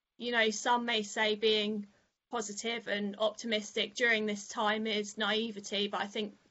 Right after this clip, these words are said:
it's leadership, and I think it's us that need to be strong and, and keep driving forwards and, and keep the focus on, y-, focus on, you know, the guest and, and w-, reopening and, yeah, and just performing well. I don't know what Robert thinks, but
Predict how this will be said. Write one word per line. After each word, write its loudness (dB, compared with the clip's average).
it's -4
leadership, 0
and 0
I 0
think -2
it's -2
us -2
that -4
need -2
to -10
be 0
strong 0
and, -2
and 2
keep -4
driving 2
forwards 0
and, -2
and 0
keep -6
the -2
focus 0
on, -2
y-, -6
focus -2
on, -2
you 0
know, 0
the -4
guest 0
and, -2
and -4
w-, -8
reopening 0
and, -4
yeah, 0
and 0
just -6
performing -6
well. -4
I -4
don't -2
know -4
what 0
Robert -4
thinks, -8
but -14